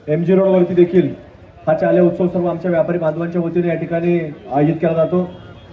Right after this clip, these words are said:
मी या प्रथमतः आपल्या सर्व चाले उत्सवाच्या निमित्तानं आपल्या सर्वांना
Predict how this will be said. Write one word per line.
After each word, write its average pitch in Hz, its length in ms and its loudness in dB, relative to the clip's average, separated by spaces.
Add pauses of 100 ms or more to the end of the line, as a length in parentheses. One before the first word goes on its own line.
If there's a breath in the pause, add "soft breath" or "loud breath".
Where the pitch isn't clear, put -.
मी 147 100 -4
या 170 200 2
प्रथमतः 160 400 -2
आपल्या 160 200 0
सर्व 175 220 0
चाले 170 280 0
उत्सवाच्या 170 400 -2
निमित्तानं 165 320 -2
आपल्या 160 180 -4
सर्वांना 160 380 -2